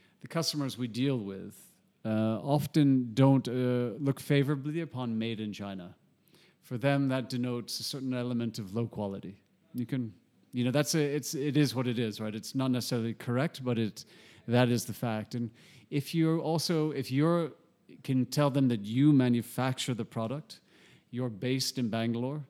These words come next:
you, they can come and see the factory, they can see how it's made. There's more credibility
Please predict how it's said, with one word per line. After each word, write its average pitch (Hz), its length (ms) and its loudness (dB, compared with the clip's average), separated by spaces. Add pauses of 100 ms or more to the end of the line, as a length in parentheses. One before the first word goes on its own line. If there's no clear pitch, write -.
(460)
you, 123 160 -8
they 127 100 -4
can 123 180 -8
come 135 220 -6
and 127 120 -2
see 139 340 0
the 127 120 2
factory, 120 480 0
they 117 120 0
can 113 160 -4
see 139 280 -4
how 117 220 -2
it's 113 180 -6
made. 107 440 -4 (640)
There's 139 280 -2
more 170 240 0
credibility 123 960 -2